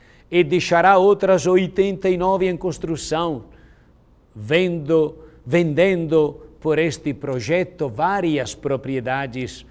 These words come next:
do arcebispado, porque estava convencido que onde nasce uma igreja, os barracos acabam tornando-se casas.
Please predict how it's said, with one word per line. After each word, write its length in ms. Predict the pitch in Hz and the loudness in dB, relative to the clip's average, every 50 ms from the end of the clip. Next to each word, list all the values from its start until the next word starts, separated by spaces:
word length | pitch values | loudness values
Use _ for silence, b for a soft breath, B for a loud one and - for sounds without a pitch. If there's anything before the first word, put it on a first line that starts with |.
| b b b b | b b b b
do 160 | 123 131 143 | -8 -6 -6
arcebispado, 1040 | 131 123 110 - - 139 120 120 104 - - 143 151 160 156 143 131 117 110 98 85 B B B B B | -4 -6 -6 -8 -8 -8 -8 -8 -12 -6 -2 2 2 4 4 2 0 -2 -8 -10 -10 B B B B B
porque 280 | - 139 131 113 - 170 | -6 -6 -6 -2 0 0
estava 420 | 175 165 143 - - 165 151 147 - | 2 2 0 0 0 0 0 0 -2
convencido 960 | - 147 139 127 127 131 131 117 - - 208 226 208 151 110 101 85 76 - B B B B B B | -4 -6 -6 -6 -6 -8 -8 -8 -8 -6 -6 -4 -4 -6 -6 -8 -12 -12 -16 B B B B B B
que 160 | - 123 123 | -8 -8 -6
onde 260 | 131 131 127 120 127 | -6 -6 -6 -8 -6
nasce 360 | 117 123 131 131 - - 131 | -6 -6 -6 -6 -6 -8 -8
uma 120 | 123 117 117 | -6 -6 -8
igreja, 640 | 117 110 120 147 185 208 185 131 - 104 92 - - b b b b _ - | -8 -4 0 0 0 0 0 -4 -8 -10 -14 -16 -18 b b b b _ -14
os 160 | 120 101 104 | -12 -12 -10
barracos 1040 | 120 117 117 107 - - 117 143 165 170 160 165 - 165 165 147 - - - - B B B B B B - - - - - | -10 -10 -10 -10 -8 -4 -2 0 0 -2 -4 -8 -8 -8 -8 -8 -8 -14 -16 -16 B B B B B B -20 -20 -20 -14 -12
acabam 800 | 120 - - - - - 160 175 165 147 117 107 110 107 95 - b b b b b _ | -12 -12 -12 -14 -6 0 2 2 2 2 0 -4 -8 -10 -12 -16 b b b b b _
tornando-se 1000 | - 147 139 117 117 131 139 139 147 143 127 131 135 120 - - - 131 127 131 - - - - | -4 -4 -4 -4 -6 -8 -8 -8 -8 -8 -8 -8 -8 -8 -8 -8 -8 -8 -8 -10 -14 -20 -18 -12
casas. 720 | - 110 113 101 87 - - - - - - - - - | -10 -8 -8 -8 -10 -14 -18 -18 -18 -18 -18 -20 -20 -20